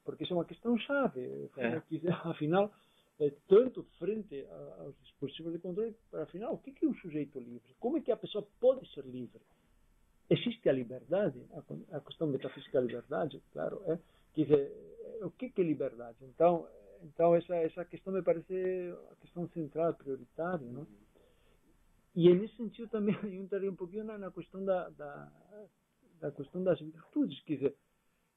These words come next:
Speaker 1: é, é, não é a prática ancrateia, não é? A, a frônesis, não é? Quer dizer, não são práticas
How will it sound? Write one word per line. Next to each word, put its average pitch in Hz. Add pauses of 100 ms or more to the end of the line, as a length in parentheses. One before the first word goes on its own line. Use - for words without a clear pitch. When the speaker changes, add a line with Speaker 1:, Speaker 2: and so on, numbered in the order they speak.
(160)
Speaker 1:
é, 147
é, 160
não 156
é 247
a 180
prática 160
ancrateia, 151
não 151
é? 156
A, 151 (300)
a 147
frônesis, 160
não 156
é? 156 (380)
Quer 160
dizer, 156
não 156
são 170
práticas 170